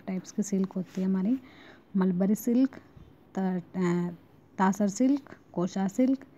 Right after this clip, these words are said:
Moga silk और Arri silk, okay। तो one by one हम उनके बारे में study करेंगे। There are different types of silk moths used in sericulture,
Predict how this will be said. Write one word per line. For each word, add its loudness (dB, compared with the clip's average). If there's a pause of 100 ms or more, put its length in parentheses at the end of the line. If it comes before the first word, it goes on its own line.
(300)
Moga 4
silk 2
और -4 (260)
Arri 0
silk, -10
okay। -2 (560)
तो 0 (300)
one 6
by 4
one 4
हम 4
उनके 2
बारे 0
में 2
study -2
करेंगे। 0 (1300)
There 0
are 4
different 2
types 0
of -4
silk 2
moths 0
used 2
in 6
sericulture, -2